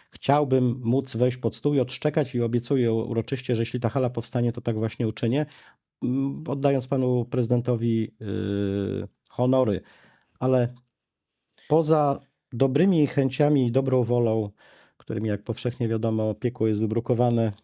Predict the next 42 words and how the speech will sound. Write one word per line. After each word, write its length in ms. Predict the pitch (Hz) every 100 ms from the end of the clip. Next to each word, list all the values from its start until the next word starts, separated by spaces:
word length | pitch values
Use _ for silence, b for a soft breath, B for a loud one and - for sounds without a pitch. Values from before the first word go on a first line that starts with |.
| _ _ b b b b 117
niestety 460 | 113 - 147 135
nie 160 | 127 165
mam 200 | 117 110
wielu, 360 | 123 123 117
wielu 280 | 110 131 123
d-, 420 | 110 107 113 107
lepszych 400 | 113 127 - 123
wi-, 160 | 107 113
wiadomości. 680 | 117 123 123 110 - - -
Mam 320 | 113 135 170
nadzieję, 520 | 165 139 139 139 143
że 400 | 120 123 117 113 117
kiedy 260 | 120 113
będę 240 | 117 117 113
miał 160 | 110
okazję 320 | 110 117 107
rozmawiać 320 | 107 107 110 -
z 40 |
którymś 340 | - 104 -
z 60 | -
urzędników 480 | 107 110 120 117 -
Rady 200 | 107 104
Miasta 320 | 120 120 98
i 60 | -
któryś 320 | - 110 98
z 40 |
nich 160 | 110 101
zdecyduje 480 | 104 - 123 120 98
się, 140 | -
albo 220 | 92 92 - -
może 220 | 90 98
sam 220 | - 95
pan 180 | 101 95
prezydent 420 | 110 113 120 -
lub 120 | -
ko-, 140 | - 104
któryś 280 | - 113
z 40 | 104
jego 140 | 107
zastępców 520 | 110 - 123 - 110
na 100 | 113
rozmowę, 460 | 107 104 131 117